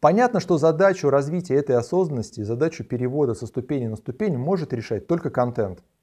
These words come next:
Что касается Pressfit, то мы работаем и с платным трафиком, ну вот с этой рекламой, которую я критикую, и с контент-маркетингом.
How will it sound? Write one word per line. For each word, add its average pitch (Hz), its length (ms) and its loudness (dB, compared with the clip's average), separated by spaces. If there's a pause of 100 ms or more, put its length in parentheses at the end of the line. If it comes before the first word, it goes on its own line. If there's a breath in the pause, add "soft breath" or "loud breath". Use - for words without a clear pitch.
(340)
Что - 200 0
касается 165 500 4
Pressfit, 170 560 -2
то 156 120 2
мы 226 300 2 (200 loud breath)
работаем 147 500 4
и 202 180 -2
с 208 40 -6
платным 190 440 4
трафиком, 147 600 2
ну 190 100 0
вот 151 140 0
с - 20 -4
этой 123 180 0
рекламой, 127 460 4
которую 120 340 0
я 120 80 0
критикую, 117 680 -4 (280 soft breath)
и 208 160 0
с - 80 -6
контент-маркетингом. 127 1040 0